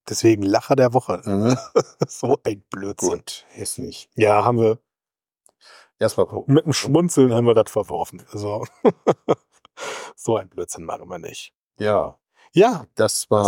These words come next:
Speaker 1: war die
Speaker 2: aus der
Speaker 1: Sitzung.
Speaker 2: Sitzung. Dann ist es ja so, dass wir oder da einige andere Termine noch in der Gemeinde überhaupt waren. Und du hattest ja zwei dieser Termine wahrgenommen.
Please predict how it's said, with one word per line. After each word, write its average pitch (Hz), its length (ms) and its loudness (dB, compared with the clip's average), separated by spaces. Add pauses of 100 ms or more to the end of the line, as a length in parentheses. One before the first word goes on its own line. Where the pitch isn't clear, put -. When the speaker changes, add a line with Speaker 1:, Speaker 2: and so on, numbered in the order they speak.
Speaker 1:
war 113 100 -2
die 151 100 2
Speaker 2:
aus 143 60 4
der 170 80 6
Speaker 1:
Sitzung. 180 280 0
Speaker 2:
Sitzung. 147 540 -4 (1500)
Dann 104 260 2
ist 104 220 0
es 101 140 0
ja 101 140 4
so, 95 500 2 (120)
dass 90 560 -6
wir 76 920 -6 (520)
oder 95 300 2
da 80 200 -2
einige 82 340 -4
andere 82 260 -4
Termine 95 420 2
noch 90 160 2
in 90 80 -4
der 85 100 2
Gemeinde 85 380 0
überhaupt 78 420 -4
waren. 120 540 0
Und 92 300 -4
du 110 220 2
hattest - 400 -4
ja 95 180 4
zwei 90 300 2
dieser 87 280 0
Termine 80 440 -4
wahrgenommen. 127 600 2